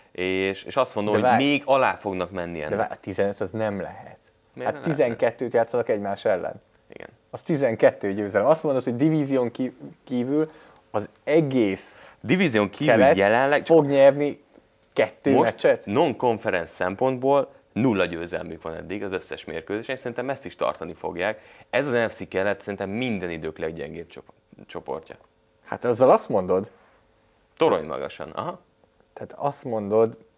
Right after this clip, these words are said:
Speaker 2: hogy divízión kívül kettő meccset nyernek? Én azt mondom, hogy azért ennél többet. Én, én azt mondom, hogy, ö,
Speaker 1: De húsz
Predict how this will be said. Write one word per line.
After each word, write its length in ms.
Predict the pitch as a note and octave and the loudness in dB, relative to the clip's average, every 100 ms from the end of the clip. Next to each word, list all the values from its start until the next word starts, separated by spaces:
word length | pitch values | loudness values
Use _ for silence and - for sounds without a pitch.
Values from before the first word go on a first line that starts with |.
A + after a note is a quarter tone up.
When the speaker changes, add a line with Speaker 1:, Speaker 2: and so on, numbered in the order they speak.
| - | -6
Speaker 2:
hogy 300 | G#2+ G2 - _ _ _ _ _ _ _ _ _ _ _ _ _ - | -4 -4 -8 _ _ _ _ _ _ _ _ _ _ _ _ _ -16
divízión 760 | B2 B2+ C#3 B2 G#2+ F#2+ F2+ | -6 -4 0 -2 0 -2 -2
kívül 680 | - A2 A2 A2+ A#2 A#2 A#2+ A#2 _ _ _ _ _ _ _ _ _ _ _ _ _ _ | -6 -4 -4 0 0 2 0 -4 _ _ _ _ _ _ _ _ _ _ _ _ _ _
kettő 480 | - A2 - - G2+ | -8 -8 -8 -6 -4
meccset 420 | G2+ F#2+ - G#2 | -2 -6 -2 -4
nyernek? 600 | - F#2 F#2 G#2 F2+ - _ _ _ _ _ _ _ | -2 -2 -2 -4 -8 -12 _ _ _ _ _ _ _
Én 160 | B2 A#2 | -4 -2
azt 140 | G#2+ | -2
mondom, 180 | G#2 G2 | -4 -4
hogy 100 | G2 | -4
azért 180 | G2 F#2+ | -4 -4
ennél 220 | F#2+ F2+ | -4 -8
többet. 500 | - E2 D2+ - _ _ _ _ _ _ _ _ | -6 -8 -8 -12 _ _ _ _ _ _ _ _
Én, 280 | - G2+ G2+ | -8 -6 -6
én 160 | G2+ G#2 | -6 -6
azt 180 | G#2 - | -6 -6
mondom, 300 | F#2+ F#2 F#2+ | -8 -6 -6
hogy, 320 | G2 F#2 F#2 | -4 -4 -2
ö, 160 | F#2+ F#2+ G2 _ _ _ _ _ | -2 -2 -6 _ _ _ _ _
Speaker 1:
De 120 | F2+ | -4
húsz 340 | G#2+ A#2 - | -2 -4 -6